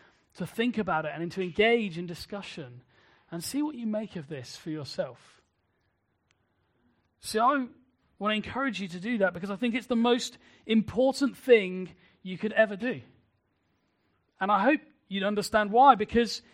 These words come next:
you see, if you look at the teachings of Jesus and the options that you've got, then surely taking time to examine whether he was a lunatic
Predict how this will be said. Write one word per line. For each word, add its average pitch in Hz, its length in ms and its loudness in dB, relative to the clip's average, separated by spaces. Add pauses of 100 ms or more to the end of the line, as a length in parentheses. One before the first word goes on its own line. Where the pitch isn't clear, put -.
(180)
you 220 80 -10
see, 277 140 -2
if 254 100 -6
you 277 380 2 (2250)
look 214 320 0
at 202 100 -10
the 185 80 -8
teachings 185 460 -8
of 165 80 -10
Jesus 139 760 -8 (960)
and 165 160 -2
the 165 60 4
options 202 420 4
that 196 140 2
you've 185 180 -12
got, 160 260 -4 (640)
then 175 160 -2
surely 220 720 -4 (420)
taking 254 400 -2
time 226 440 -4
to 202 120 -2
examine 175 540 2
whether 180 240 0
he 190 160 -6
was 180 160 -4
a 175 40 -6
lunatic 180 640 -8